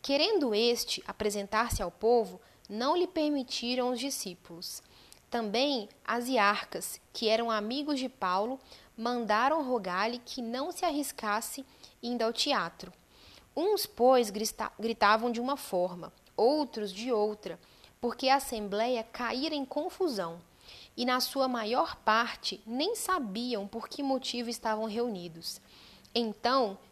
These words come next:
tiraram Alexandre den-, dentre a multidão, impelindo os judeus para a frente. Este, acenando com a mão, queria falar ao povo.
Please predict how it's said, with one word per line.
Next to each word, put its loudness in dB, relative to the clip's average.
tiraram 4
Alexandre 0
den-, -2
dentre 0
a 2
multidão, -6
impelindo 0
os -4
judeus -2
para 4
a 0
frente. -6
Este, 4
acenando 0
com -4
a 0
mão, 0
queria -4
falar -2
ao 0
povo. -8